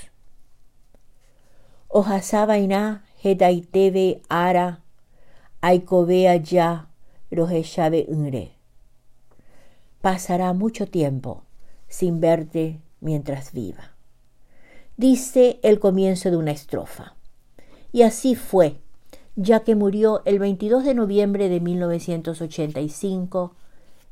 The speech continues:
en Buenos Aires, sin ver ya que el tiro-, tiranosaurio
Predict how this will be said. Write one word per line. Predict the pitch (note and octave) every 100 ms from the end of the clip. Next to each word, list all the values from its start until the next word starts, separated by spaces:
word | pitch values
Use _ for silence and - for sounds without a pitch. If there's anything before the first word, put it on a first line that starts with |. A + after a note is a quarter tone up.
| -
en | B3
Buenos | A3+ G3 E3 -
Aires, | D3 C#3 B2 F#2 - - - - - - - - - -
sin | - B3 A3
ver | A3 A#3+ G#3
ya | G#3 A3 A3+ - - - - -
que | - G3
el | F#3+ - - -
tiro-, | G#3+ A3 A3 A3 - -
tiranosaurio | - A3 G#3+ G3+ F3+ G3 F#3 F#3 F#3 F#3 F#3